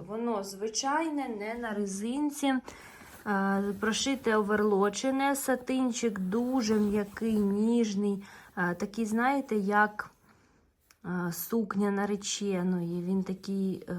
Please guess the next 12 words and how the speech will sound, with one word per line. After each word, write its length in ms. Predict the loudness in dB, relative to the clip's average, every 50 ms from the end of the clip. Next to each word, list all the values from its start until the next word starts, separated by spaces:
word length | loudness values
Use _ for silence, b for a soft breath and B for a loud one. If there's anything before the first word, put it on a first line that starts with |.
| -4 -4 -4 -4 -6 -6 -6 -8 -10 -14 B B B B B 2
воздушний, 960 | 2 4 4 4 2 2 2 4 4 4 2 2 2 2 2 2 4 4 2
як 180 | 2 0 0 -2
зефірка, 760 | -2 -2 -2 -2 -2 -2 0 2 2 2 0 0 -2 -2 -2
такий 280 | -2 -4 -6 -4 -6
дуже 280 | -2 -2 0 0 0 0
приятний, 720 | -2 -2 -2 -2 0 2 4 2 2 2 0 -2 -2 -2 -2
але 360 | -2 -2 0 0 0 -2 -2 -4 -6 -10 -6
плотний 680 | -4 -2 0 2 2 4 4 2 2 0 -2 -4 -4 -4
в 80 | -6 -8
той 240 | -6 -4 -2 -2 -2
же 180 | -2 -4 -6
час. 420 | -6 -4 -2 0 0 0 0 -4